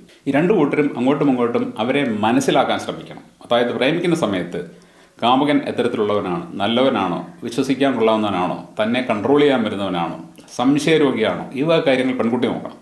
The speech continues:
ഇപ്പോൾ നമ്മൾ പറയാറുണ്ട്, "കാലം ഒരുപാട് പുരോഗമിച്ചു, പഴയതുപോലെയൊന്നുമല്ല ആൺകുട്ടികളും പെൺകുട്ടികളും വളരെ സോഷ്യലായിട്ട് പെരുമാറുന്നു." പക്ഷേ എത്രയൊക്കെ പുരോഗമിച്ചെന്ന് പറഞ്ഞാലും ശരി, ഉള്ളിൻ്റെ ഉള്ളിൽ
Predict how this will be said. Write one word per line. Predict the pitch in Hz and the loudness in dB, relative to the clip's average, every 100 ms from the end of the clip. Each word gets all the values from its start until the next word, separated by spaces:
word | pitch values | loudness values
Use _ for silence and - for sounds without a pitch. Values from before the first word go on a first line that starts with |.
| - | -2
ഇപ്പോൾ | 170 | 0
നമ്മൾ | 160 156 | 2 2
പറയാറുണ്ട്, | 165 147 143 127 127 113 - - _ _ 110 | 2 4 2 0 -2 -4 -6 -18 _ _ 0
"കാലം | 117 135 | 2 2
ഒരുപാട് | 120 123 120 | 2 2 2
പുരോഗമിച്ചു, | 110 113 113 113 | 2 0 0 -2
പഴയതുപോലെയൊന്നുമല്ല | 117 110 117 117 117 117 113 101 98 98 98 - - | -2 2 2 4 4 2 2 0 0 0 -2 -8 -8
ആൺകുട്ടികളും | 104 107 104 113 113 | -4 -4 0 0 0
പെൺകുട്ടികളും | 107 104 107 104 | -2 -2 -2 -2
വളരെ | 104 101 | -2 -4
സോഷ്യലായിട്ട് | 98 95 104 101 | -4 -2 -2 -2
പെരുമാറുന്നു." | 101 92 98 92 95 - | -2 -2 -2 -2 -4 -4
പക്ഷേ | - 156 113 107 - - - _ _ _ - | -4 0 0 -2 -8 -20 -20 _ _ _ -4
എത്രയൊക്കെ | 120 120 165 175 170 | -2 0 2 2 2
പുരോഗമിച്ചെന്ന് | 151 160 143 160 156 | 4 4 2 0 2
പറഞ്ഞാലും | 139 139 135 131 | 4 4 4 2
ശരി, | 127 131 120 | 0 0 2
ഉള്ളിൻ്റെ | 131 147 160 151 | 2 2 2 0
ഉള്ളിൽ | 120 120 | 2 0